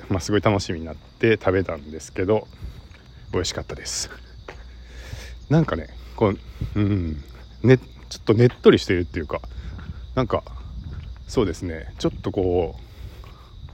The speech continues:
う、肉感があるというか、うん、なんか、あ、こういう感じで、こう、身の詰まった感じっていうか、なんかそんな感じが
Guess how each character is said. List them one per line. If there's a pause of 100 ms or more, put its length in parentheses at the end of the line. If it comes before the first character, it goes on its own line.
(140)
う、
肉
感
が
あ
る
と
い
う
か、 (1300)
う
ん、
な
ん
か、
あ、
こ
う
い
う
感
じ
で、
こ
う、
身
の
詰
ま
っ
た
感
じ
っ
て
い
う
か、 (640)
な
ん
か
そ
ん
な
感
じ
が